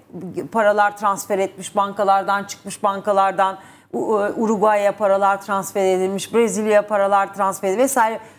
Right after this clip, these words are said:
Ya bunlar hiç izlenmemiş ve bir şekilde ondan sonra Brezilya'da teslim oldu, geldi.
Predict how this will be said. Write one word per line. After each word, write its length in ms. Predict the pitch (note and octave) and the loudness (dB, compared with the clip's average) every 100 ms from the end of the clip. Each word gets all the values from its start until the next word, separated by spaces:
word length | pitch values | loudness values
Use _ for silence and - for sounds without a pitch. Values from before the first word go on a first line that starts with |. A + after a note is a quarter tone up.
| - | -4
Ya 180 | B3 A3+ | -2 2
bunlar 320 | D#4 E4 E4 | 4 4 0
hiç 200 | E4+ - - _ _ _ | -4 -8 -10 _ _ _
izlenmemiş 920 | C4+ A3 C#4 C#4 A#3+ G3 G#3 - - - - - | 0 4 4 2 -4 -6 -6 -4 -6 -8 -12 -6
ve 80 | D#4+ | -2
bir 60 | |
şekilde 380 | D#4 C#4+ G#3 F#3+ | 2 0 0 0
ondan 300 | A#3+ B3 G#3 | 0 2 0
sonra 380 | G3 G#3 B3 A3+ | 0 2 2 2
Brezilya'da 680 | A#3+ G3+ G3+ E3 D#3+ C#4 - | -2 -2 -2 0 2 0 0
teslim 340 | A#3+ G#3 - D#3+ | -6 -6 -4 -4
oldu, 200 | F3 C4+ | -4 -2
geldi. 280 | F#3 - | -2 -4